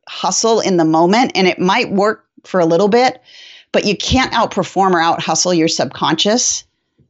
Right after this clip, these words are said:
You really gotta rewire it. And when you do, it rewires for your whole life. So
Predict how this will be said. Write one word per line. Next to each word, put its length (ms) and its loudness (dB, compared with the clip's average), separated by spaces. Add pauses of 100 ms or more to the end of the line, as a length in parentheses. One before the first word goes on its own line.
You 120 4
really 300 4
gotta 240 0
rewire 520 0
it. 80 -6
And 100 -2
when 180 2
you 100 2
do, 320 2
it 140 -4
rewires 540 0
for 120 -6
your 140 0
whole 360 -2
life. 380 -4 (280)
So 240 -2